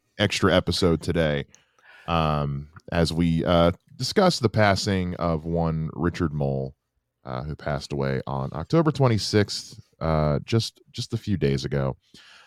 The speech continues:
Um, we're talking about Richard Mole for a couple of different reasons. Wh-, the, the main reason of which is, is just what, what a, what a career, what a career, uh, at the age of eighty when he passed away.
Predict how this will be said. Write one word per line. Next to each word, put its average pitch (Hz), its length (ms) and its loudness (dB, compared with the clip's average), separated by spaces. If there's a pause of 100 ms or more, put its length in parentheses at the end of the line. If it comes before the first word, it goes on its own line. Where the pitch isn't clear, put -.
(140)
Um, 98 400 2
we're 160 80 4
talking 220 320 4
about 208 140 4
Richard 185 260 4
Mole 156 200 6
for 143 140 2
a 135 40 0
couple 135 200 2
of 123 60 4
different 117 220 0
reasons. 131 340 0
Wh-, 95 360 -2
the, 92 160 -2
the 120 140 0
main 135 400 0
reason 123 340 0
of 113 60 0
which 120 220 0
is, 98 160 0
is 92 120 2
just 95 240 -2
what, 104 280 4
what 107 160 4
a, 101 100 4 (140)
what 110 180 2
a 110 60 4
career, 101 500 4 (200)
what 95 140 2
a 95 60 0
career, 92 560 2
uh, 87 220 4
at 82 80 -2
the 82 120 -2
age 85 200 0
of 80 100 0
eighty 82 260 0
when 87 160 -4
he 82 60 -4
passed 80 340 -4
away. 78 260 -2